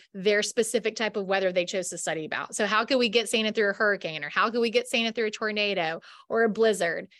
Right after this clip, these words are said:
And Santa came in and gave feedback on the project, right? They had to iterate it because Santa has a very long list of demands. So we're taking something, yes, they could have drawn about it or done a quick paragraph or something really cool in Seesaw,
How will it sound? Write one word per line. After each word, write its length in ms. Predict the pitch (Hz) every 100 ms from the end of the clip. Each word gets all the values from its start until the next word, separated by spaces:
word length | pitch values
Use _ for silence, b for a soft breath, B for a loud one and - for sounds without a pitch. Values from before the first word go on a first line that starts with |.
| b
And 160 | 254 240
Santa 280 | 269 277 311
came 240 | 302 285
in 80 | 277
and 100 | 240
gave 160 | 233 233
feedback 440 | 254 254 208 185 -
on 160 | 202 202
the 80 |
project, 540 | 196 175 165 151 - -
right? 240 | 202 247 -
They 140 | 202
had 100 | 175
to 140 | -
iterate 380 | - 285 269 262
it 260 | 269 254 - -
because 260 | 208 202 -
Santa 260 | 240 269
has 180 | 240 185
a 120 | -
very 340 | 180 220 254 254
long 280 | 220 220
list 180 | 214 202
of 100 | 190
demands. 540 | 185 170 160 147 - B B B
So 80 | 277
we're 100 | 277
taking 340 | 320 370 403 359
something, 320 | 320 294 269
yes, 220 | 269 240
they 120 | 247
could 140 | 254 247
have 100 | 202
drawn 300 | 302 339 339
about 320 | 302 302 302
it 180 | 302 269
or 140 | 226
done 180 | 220 208
a 60 |
quick 240 | 202 320 -
paragraph 720 | 349 359 330 320 311 294 294
or 140 | 233 214
something 260 | 277 240
really 200 | 269 311
cool 200 | 277 285
in 80 | 247
Seesaw, 540 | 240 285 294 269 262